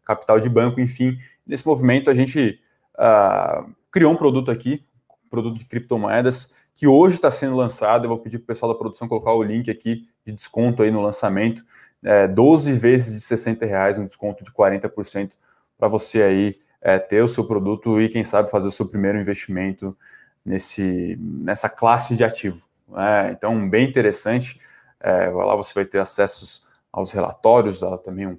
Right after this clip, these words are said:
curso todo aí capitaneado, é, pela Fernanda Guardian, que é a nossa analista aqui de criptomoedas, e vai ensinar você a como ter,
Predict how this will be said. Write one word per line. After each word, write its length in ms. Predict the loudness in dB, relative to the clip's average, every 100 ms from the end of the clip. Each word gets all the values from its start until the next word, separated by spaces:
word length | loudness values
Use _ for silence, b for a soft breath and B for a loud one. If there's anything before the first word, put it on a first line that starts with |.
| _
curso 440 | 0 0 -2 -10 -12 b b b -2
todo 240 | 0 2
aí 120 | 0
capitaneado, 680 | 0 -4 -4 -6 -2 -2 -4 -12 _ _ _ _
é, 720 | -2 0 0 -2 -4 -6 -10 -14 -4
pela 200 | -2 -2
Fernanda 640 | -2 -2 -2 0 0 -2 -10 -2
Guardian, 480 | 2 4 4 0 -4
que 100 | -6
é 20 | -4
a 60 |
nossa 240 | -4 -4 -4
analista 400 | -2 -4 -6 -10
aqui 140 | -10
de 100 | -10
criptomoedas, 960 | -10 -10 -6 -4 -2 -2 -4 -6 -12 _ _ _ -10
e 40 |
vai 180 | -4 -4
ensinar 400 | -4 -4 -2 -2
você 500 | -2 -6 -6 -8 -8 _ _ _
a 100 | -18
como 360 | -10 -6 -6 -6
ter, 400 | -6 -4 -4